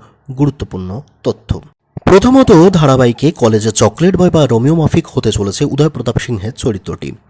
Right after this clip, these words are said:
এবার উদয় প্রতাপ সিংহের বিপরীতে যে অভিনেত্রীকে দেখা যাবে সে কিন্তু সম্পূর্ণ নবাগতা, যার নাম হলো ঈশানী। ধারাবাহিকে দুই ভিন্ন মেরুর মানুষ হলো উদয় এবং নবাগতা ঈশানী দুজনে, কিন্তু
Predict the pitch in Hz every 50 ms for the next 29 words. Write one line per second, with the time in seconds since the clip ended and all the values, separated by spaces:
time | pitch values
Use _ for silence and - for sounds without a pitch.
0 | - - - 135 120 104 95 98 92 104 104 101 98 - 107 98 - 101 92 -
1 | - 127 139 151 190 190 190 185 - 165 165 180 - 165 165 - - - - -
2 | 156 165 160 156 170 196 220 214 220 214 220 214 196 185 - 196 175 185 180 190
3 | 190 - - 165 151 - 151 151 156 - 151 135 120 - - 123 113 117 131 139
4 | 135 123 101 98 95 - 110 101 - _ _ _ - 104 - 95 87 85 87 104
5 | 139 135 - 127 104 - - - _ _ _ - 165 147 - 117 90 82 - -
6 | _ - - - - - - 139 147 175 202 220 240 247 - 262 214 233 220 156
7 | - 127 156 165 175 190 202 196 175 160 165 160 147 135 110 113 139 151 - -
8 | 127 113 123 - - 135 127 127 131 120 120 - 135 110 101 101 101 98 95 120
9 | 127 120 104 - - 95 - - _ _ _ _ _ - 160 - - 90 90 90
10 | 135 - _ _ _ _ 139 131 127 - - - - - - - _ _ _ _
11 | _ _ - - - 104 95 90 -